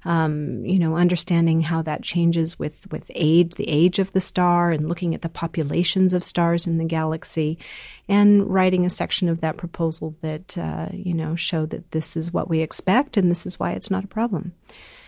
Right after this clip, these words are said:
So those are, those are just examples of the kinds of things that were going on. Uh, Bill had also gotten some money to build a technology,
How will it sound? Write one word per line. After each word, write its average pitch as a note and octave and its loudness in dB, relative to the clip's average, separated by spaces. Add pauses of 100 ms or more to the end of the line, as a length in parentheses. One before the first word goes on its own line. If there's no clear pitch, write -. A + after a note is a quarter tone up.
(240)
So - 2
those D4 6
are, B3 6
those A3+ 8
are A#3+ 2
just G#3+ 4
examples F3+ 4
of E3 -2
the - -8
kinds F3 0
of E3 -6
things E3 -2
that E3+ -4
were E3 -4
going D#3 0
on. F#3 4 (220)
Uh, D#3 0 (880)
Bill F3+ 4
had F3 4
also E3+ 2
gotten F3 2
some E3+ 2
money E3 2
to E3+ -6
build E3+ 0
a D#3 -2
technology, D#3+ -2